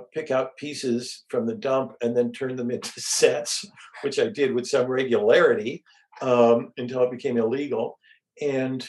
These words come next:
you know, essentially assemble a backdrop or an environment for Hit and Run to do, uh, its performing,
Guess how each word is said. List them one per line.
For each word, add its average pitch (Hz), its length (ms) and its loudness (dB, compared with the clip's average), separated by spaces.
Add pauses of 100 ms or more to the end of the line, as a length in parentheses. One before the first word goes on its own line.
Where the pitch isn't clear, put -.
(100)
you 151 140 -8
know, 139 240 -4
essentially 147 840 -2
assemble 147 520 2
a - 20 -6
backdrop 131 560 -4
or 139 60 -4
an 131 100 -6
environment 117 680 -6
for 123 420 0 (440)
Hit - 240 -8
and 120 160 -4
Run 135 540 -4
to 143 120 -8
do, 135 360 -10 (160)
uh, 127 160 -6 (180)
its 143 220 -10
performing, - 600 -6